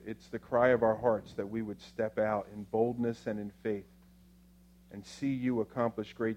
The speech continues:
things through us. Lord, we pray for an outpouring of your Spirit on our lives and on the lives of those we come in contact with.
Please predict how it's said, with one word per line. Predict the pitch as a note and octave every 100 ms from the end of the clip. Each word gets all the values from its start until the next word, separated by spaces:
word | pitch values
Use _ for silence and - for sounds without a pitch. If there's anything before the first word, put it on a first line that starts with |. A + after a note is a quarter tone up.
| -
things | A2+ G#2+ -
through | A2 G#2+
us. | F#2 - - - - - - - - - - - - - - - - - - -
Lord, | A#2+ A#2+
we | B2
pray | C#3+ C3+
for | C3 B2
an |
outpouring | A#2+ B2+ - B2 B2 A#2+
of | A2 A2
your | G#2+
Spirit | - - A#2 A2
on | G#2 G#2+
our | G#2+ A2+
lives | G2+ F2 - - - - - - - - - - - - - - - - - - - -
and | A#2 B2+
on | B2
the | A#2+
lives | A2+ A2 A#2+ A2+
of | A2+ G#2+
those | A2+ A2
we | A2+
come | G#2+ A2
in | G#2+
contact | A2+ G#2+ G#2 G#2 F#2+
with. | F#2+